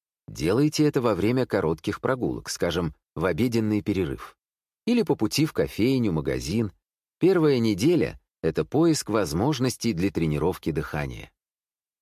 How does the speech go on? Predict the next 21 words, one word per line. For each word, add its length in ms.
Начиная 640
со 160
второй 420
недели, 540
отводите 580
три 240
минуты 540
утром 480
на 100
дыхательную 680
практику. 640
Три 180
минуты 400
просто 440
дышите 560
и 60
ни 140
на 120
что 380
не 120
отвлекайтесь. 880